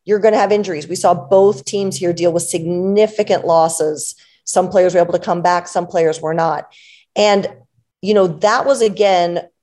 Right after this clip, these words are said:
if you listen to what is being said publicly, that was the challenge for Tampa when they lost to Columbus, was they had that elite talent, but they needed to build this third line. And for whatever reason, that gave them that grit factor, that sandpaper factor, it rounded out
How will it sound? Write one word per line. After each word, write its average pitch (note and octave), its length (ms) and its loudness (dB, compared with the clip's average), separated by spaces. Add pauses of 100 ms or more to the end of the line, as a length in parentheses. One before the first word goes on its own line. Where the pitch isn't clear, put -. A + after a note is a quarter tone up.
(120)
if F3 160 -8
you F3 120 -4
listen A3 540 0
to F#3 640 -2 (120)
what D#3+ 480 -2
is F3 140 -2
being F3+ 220 -4
said E3+ 260 -2
publicly, G#3 400 -2
that E3+ 220 0
was G#3+ 100 -6
the G#3 80 -6
challenge F#3+ 340 -4
for F#3+ 100 -8
Tampa E3 340 -2
when D#3+ 160 0
they E3 100 2
lost E3 300 -2
to F3 60 -8
Columbus, F#3 540 -2 (380)
was F3+ 120 0
they F3 100 4
had F3+ 200 0
that E3+ 140 4
elite E3+ 320 0
talent, G#3+ 380 0
but E3 100 -2
they D#3+ 100 2
needed F#3 280 -2
to F#3 80 -4
build F3+ 300 2
this F3 200 -6
third G#3 400 2
line. F3+ 520 0
And E3+ 160 -4
for F3 120 -2
whatever E3+ 340 0
reason, E3+ 520 -4 (320)
that F#3 200 2
gave G3 200 4
them F3+ 180 2
that E3 220 -2
grit - 240 0
factor, D3+ 340 -2
that C3+ 220 0
sandpaper E3 500 -4
factor, D#3 340 0
it - 80 -12
rounded F#3+ 800 2
out D#3+ 480 0